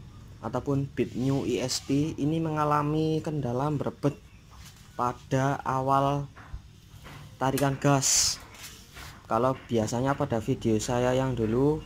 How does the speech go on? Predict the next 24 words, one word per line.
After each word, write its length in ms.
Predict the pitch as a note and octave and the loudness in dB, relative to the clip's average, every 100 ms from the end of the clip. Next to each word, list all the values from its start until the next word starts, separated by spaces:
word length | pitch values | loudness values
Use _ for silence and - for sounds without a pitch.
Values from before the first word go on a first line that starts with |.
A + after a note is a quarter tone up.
| - | -8
merebet 400 | G#2+ - - - - | -2 -2 0 -4 0
pada 400 | A#2+ - C#3+ D#3+ - | -2 2 2 2 0
puncak 480 | C3+ B2 - - - | -2 0 0 0 0
bukaan 320 | G#2 G#2+ G2 | -2 -2 0
gas, 160 | A2+ - | 0 0
tapi 320 | B2 C#3+ C3+ | -2 0 2
ini 320 | D#3 F3+ F#3+ - - - | 4 2 0 -4 -18 -8
beda 320 | - A2+ A2+ | -2 0 0
lagi, 400 | A2+ G#2+ C#3+ A2+ | -2 0 2 2
ini 160 | C3 F3 | 2 0
pada 400 | F3 D#3+ - B2 | 4 2 6 4
awal 480 | - A2+ A#2+ E3 E3+ | 6 6 8 6 4
bukaan 400 | A#2+ B2 A2 C#3 | 0 2 2 2
gas. 480 | - B2+ A2+ - - - - - | 4 4 6 2 0 -12 -12 -6
Nah, 80 | A#2 | -4
seperti 400 | A2+ - C#3+ C#3 | -2 0 2 4
ini 160 | E3+ F#3+ | 4 4
pada 320 | E3 C3 A#2 | 4 4 4
contoh 480 | D#3+ D3 D3 - D3+ | 6 6 4 4 2
berikut 320 | - C3 C3 | 4 2 2
ini 240 | B2+ E3+ | 2 2
saya 400 | G#3 E3+ D3+ D3+ | 2 4 6 6
nyalakan 560 | D3+ D3+ D3+ C#3+ D3+ D3 | 6 8 8 8 6 6
motornya. 560 | C#3+ D4 C#3+ C#3 E3 | 6 6 6 6 4